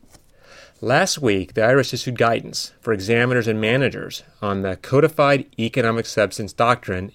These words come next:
and related penalties. As listeners may recall, the Healthcare and Education Reconciliation Act codified the economic substance test.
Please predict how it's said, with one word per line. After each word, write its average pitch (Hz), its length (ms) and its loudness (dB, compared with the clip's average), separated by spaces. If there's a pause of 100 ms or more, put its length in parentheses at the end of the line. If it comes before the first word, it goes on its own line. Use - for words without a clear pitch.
and 101 220 -2
related 101 320 0
penalties. - 500 -6 (1040)
As 104 200 0
listeners 151 360 2
may 151 160 4
recall, - 520 -2 (460)
the 107 80 -2
Healthcare 156 380 4
and 143 80 6
Education 131 500 0
Reconciliation 117 800 -2
Act 95 400 -8 (560)
codified 147 840 2 (360)
the - 160 0
economic 131 340 2
substance 107 400 2
test. - 480 -6